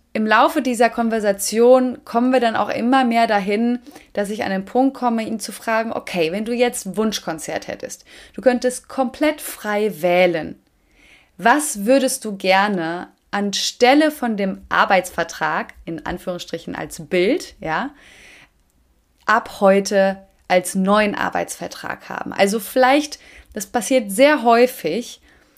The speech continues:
möchte dieser Anteil eigentlich gar nicht diese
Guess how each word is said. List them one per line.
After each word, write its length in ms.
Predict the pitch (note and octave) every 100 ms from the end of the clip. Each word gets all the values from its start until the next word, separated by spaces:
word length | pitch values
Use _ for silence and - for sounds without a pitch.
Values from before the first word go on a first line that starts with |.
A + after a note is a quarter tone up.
| _
möchte 340 | G#3 D#4 -
dieser 300 | A3+ G3 F#3+
Anteil 320 | - F#3 F3 -
eigentlich 300 | F3 F3 -
gar 180 | F#3 F3
nicht 220 | F3+ -
diese 360 | F#3 E3+ E3+